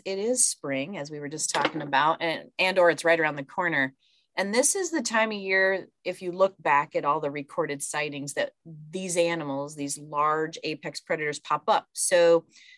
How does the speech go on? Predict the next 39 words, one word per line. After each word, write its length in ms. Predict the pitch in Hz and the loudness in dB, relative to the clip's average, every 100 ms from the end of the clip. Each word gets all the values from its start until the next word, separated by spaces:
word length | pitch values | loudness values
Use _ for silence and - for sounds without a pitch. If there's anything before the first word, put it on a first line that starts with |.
| _ | _
the 140 | 170 - | -2 2
apex 460 | 220 240 285 269 | 2 2 0 0
predator 460 | - 285 330 269 190 | -2 0 2 2 0
group 360 | 170 165 165 _ - | 0 0 0 _ -4
that 200 | 151 131 | -2 -4
we 320 | 170 277 415 | -6 -6 -4
see, 640 | - - 160 139 147 180 _ _ _ - | -4 -2 -2 -2 -4 -6 _ _ _ -4
um, 320 | 156 151 151 - _ - 160 - | 0 0 -2 -10 _ -16 -10 0
first, 260 | 233 240 | 2 4
an 180 | - - | 2 2
apex 340 | - 226 185 | 0 0 -2
predator 380 | - 214 175 160 | 0 0 2 2
is 160 | 151 143 | 0 -2
top 260 | - 160 | -4 -2
of 60 | 160 | -2
their 100 | 147 | -4
food 240 | - 139 | -4 -8
chain, 320 | 135 98 73 - - | -8 -10 -12 -16 -4
right? 320 | 139 151 - _ _ | -2 -2 -4 _ _
So 540 | - - 170 165 160 - | -4 4 6 6 2 0
in 180 | 165 165 | 0 2
Northern 320 | 190 254 254 | 2 4 4
Illinois, 640 | 226 196 190 233 202 156 | 2 0 0 2 2 2
if 120 | 151 - | 0 2
they 120 | 185 | 2
don't 240 | 208 143 | 2 -2
come 260 | - 165 160 | -6 -8 -6
into, 580 | 220 254 262 233 - 214 208 | 0 2 2 0 -6 -6 -6
<laughs> 100 | - | -8
to 120 | - | -6
my 240 | 185 208 254 | 0 2 0
county, 400 | 240 156 160 - | 0 -2 -4 -4
I'm 120 | 202 | -6
top 240 | 208 220 190 | -2 -2 -2
of 60 | |
my 100 | 170 | -8
food 260 | 156 262 214 | -6 -4 -4
chain. 300 | - - - _ _ _ _ | -6 -12 -16 _ _ _ _
However, 680 | - 185 302 254 165 156 165 | -2 4 6 6 4 4 2